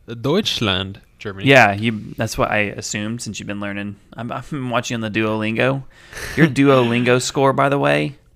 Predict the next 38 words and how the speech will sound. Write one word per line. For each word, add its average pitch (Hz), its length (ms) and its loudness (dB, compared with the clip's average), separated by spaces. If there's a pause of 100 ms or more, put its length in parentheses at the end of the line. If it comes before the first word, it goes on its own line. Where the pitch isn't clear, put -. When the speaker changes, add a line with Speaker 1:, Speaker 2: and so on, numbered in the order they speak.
(100)
Speaker 2:
I'm 117 120 -4
like, 107 300 -4
I 107 80 -10
feel 120 140 -6
like 113 100 -6
I'm 98 120 -10
crushing - 380 -2
it, 123 220 0
and 107 100 -8
I'm 104 120 -4
like - 280 -10 (280)
one 101 480 -8
s-, - 500 -10 (260)
nine 107 420 -4
thousandth 98 720 -4 (120)
the, 101 520 -6
like, - 280 -10
rank - 360 -10
you 135 180 -10
are. - 280 -8
So - 300 -10 (500)
Speaker 1:
<laughs> - 880 -4
Speaker 2:
we 127 140 6
be 113 240 6
Speaker 1:
So 107 300 4
Speaker 2:
in, - 80 -16 (120)
Jonathan. 107 500 -2
We 107 140 0
be 107 220 -2
in. 107 340 -6
<laughs> - 680 -12
Speaker 1:
<laughs> 160 600 0 (840)
Uh, 131 480 -4
we 123 180 -8
got 135 200 0
our 120 220 2
tickets 123 380 -8
refunded, 107 540 -6